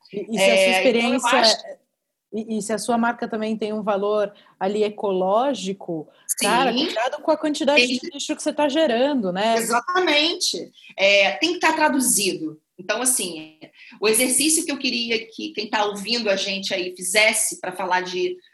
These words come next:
Speaker 2: desse momento de transformação, né, digital, de usar a rede social como canal pra trazer esse delivery, porque é lá que a gente capta, né, muitas vezes, porque você não tá só na plataforma. Hoje eu, eu digo que o car-, o cardápio, né, é,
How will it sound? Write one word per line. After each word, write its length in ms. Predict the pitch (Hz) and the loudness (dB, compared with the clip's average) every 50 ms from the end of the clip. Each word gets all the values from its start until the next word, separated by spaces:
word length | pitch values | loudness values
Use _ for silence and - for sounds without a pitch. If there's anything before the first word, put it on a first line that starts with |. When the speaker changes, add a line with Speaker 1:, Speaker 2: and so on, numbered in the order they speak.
| _ _ _ _ _ _ | _ _ _ _ _ _
Speaker 2:
desse 220 | 220 262 - 240 | -4 -2 -2 -2
momento 340 | 240 226 214 220 226 254 254 | -2 -4 -2 -2 -4 -4 -4
de 100 | - 233 | -6 -6
transformação, 1080 | - 214 208 - 214 208 202 196 196 196 - 196 196 220 233 233 214 208 196 190 190 | -8 -8 -8 -8 -8 -6 -6 -4 -4 -2 -2 0 2 2 2 2 2 2 0 -2 -2
né, 200 | 190 196 202 196 | -2 -2 -2 -2
digital, 560 | 196 190 - 190 - - - 190 202 202 196 - | -2 -4 -6 -6 -6 -2 0 2 2 2 2 0
de 80 | 196 | -2
usar 280 | 190 185 185 214 220 226 | -4 0 2 2 4 4
a 40 | 247 | 2
rede 220 | 220 202 202 - | 0 -2 -2 -2
social 580 | - 202 190 - - 202 185 180 190 202 196 - | -2 -2 -2 -2 -4 -2 0 0 0 0 0 -4
como 180 | 190 190 190 | -8 -10 -6
canal 500 | - 190 185 190 196 196 208 233 233 226 | -4 -2 -2 0 0 2 2 4 2 2
pra 120 | 233 202 196 | 0 -4 -4
trazer 320 | - 196 190 190 196 196 | -4 -4 -4 -4 -2 -2
esse 180 | 196 190 - - | -4 -4 -4 -4
delivery, 460 | 185 175 180 190 214 214 190 - - | -4 -4 -4 -4 -6 -6 -8 -8 -10
porque 240 | - - - - 208 | -12 -14 -6 -4 0
é 40 | |
lá 260 | 190 202 226 247 269 - | 2 2 2 2 2 0
que 80 | 233 | -2
a 40 | 220 | -2
gente 300 | - 202 202 196 - - | -2 -4 -4 -8 -10 -2
capta, 580 | - 208 214 247 247 - - - 185 160 165 - _ _ _ _ _ _ _ | 0 2 2 2 0 -4 -6 -6 -6 -6 -6 -10 _ _ _ _ _ _ _
né, 160 | 202 220 214 | 0 2 2
muitas 360 | 202 202 208 196 196 190 190 190 | 2 0 -4 -4 -4 -4 -4 -2
vezes, 360 | 196 202 220 240 233 - - | -2 -2 -2 -2 -4 -6 -10
porque 220 | - - _ 208 | -12 -10 _ -8
você 240 | 190 196 196 - 208 | -6 -6 -6 -6 -6
não 140 | 196 202 202 | -8 -8 -6
tá 120 | - - | -6 -4
só 200 | - - - 202 | -4 -2 -2 -4
na 120 | 196 196 190 | -4 -4 -6
plataforma. 720 | 190 185 185 185 185 - - 202 214 - 202 202 - - _ _ _ | -6 -6 -8 -8 -10 -4 -2 0 0 0 -2 -6 -10 -14 _ _ _
Hoje 260 | - 214 240 254 262 | 0 2 2 2 0
eu, 100 | 254 - | -2 -4
eu 120 | - 214 226 | -4 -6 -4
digo 220 | - 233 240 247 | -4 -6 -6 -6
que 60 | 247 | -6
o 60 | 247 - | -6 -2
car-, 320 | - 226 220 226 - - | -2 -2 0 -2 -6 -8
o 40 | 214 | -2
cardápio, 720 | - 220 220 196 - 302 233 269 - - 254 214 - - _ | -2 -2 0 2 2 4 4 4 2 0 -4 -8 -8 -12 _
né, 260 | 208 208 208 214 220 220 214 - - - | -2 0 2 4 4 2 2 -2 -2 0
é, 300 | 196 190 185 170 - | 2 2 2 0 -4